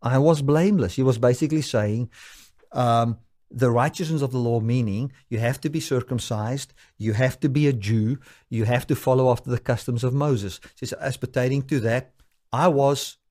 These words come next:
blameless. I fully qualified according to what we thought the qualifications were for all the blessings of God." But listen to what he says in verse seven. Um, he says, "But the things which were gained to me, those I counted loss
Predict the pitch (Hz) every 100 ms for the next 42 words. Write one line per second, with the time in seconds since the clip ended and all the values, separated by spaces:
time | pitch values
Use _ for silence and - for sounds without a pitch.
0 | - 120 165 233 185 104 - - 120 -
1 | 160 165 - 151 170 - 113 113 131 -
2 | - - - - - 147 143 143 151 139
3 | 139 131 120 120 98 98 170 226 - 135
4 | 107 - - - - 123 - 117 113 117
5 | - 110 101 101 113 113 - - 127 117
6 | 113 113 110 110 117 113 107 160 139 98
7 | 120 208 208 196 175 165 165 151 147 135
8 | - 143 110 - - - - - - -
9 | 127 120 117 117 117 101 - _ _ 120
10 | 143 113 135 131 131 190 220 208 143 151
11 | - 135 113 131 185 208 - 117 98 98
12 | 101 127 190 - 120 123 131 _ 151 156
13 | 175 - 151 - _ 95 98 120 110 -
14 | -